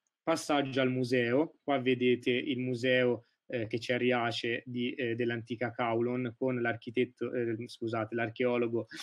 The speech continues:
Francesco Cuteri, che è stato gentilissimo, una persona splendida che, eh, ci ha portato e ha lavorato con noi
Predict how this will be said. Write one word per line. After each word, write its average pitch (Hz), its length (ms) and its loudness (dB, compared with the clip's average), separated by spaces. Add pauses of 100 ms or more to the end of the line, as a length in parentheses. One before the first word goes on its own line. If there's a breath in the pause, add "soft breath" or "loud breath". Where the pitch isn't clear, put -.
(200 loud breath)
Francesco 123 800 0
Cuteri, 123 580 0
che - 220 -20
è - 80 -8
stato 120 240 -2
gentilissimo, 127 1000 -2
una 123 140 -2
persona 127 340 -4
splendida 131 580 -2
che, 123 320 -2
eh, 120 320 0
ci 120 140 -6
ha 117 40 -4
portato 131 560 -2
e 117 80 0
ha 113 60 0
lavorato 131 540 2
con 131 200 -2
noi 127 320 0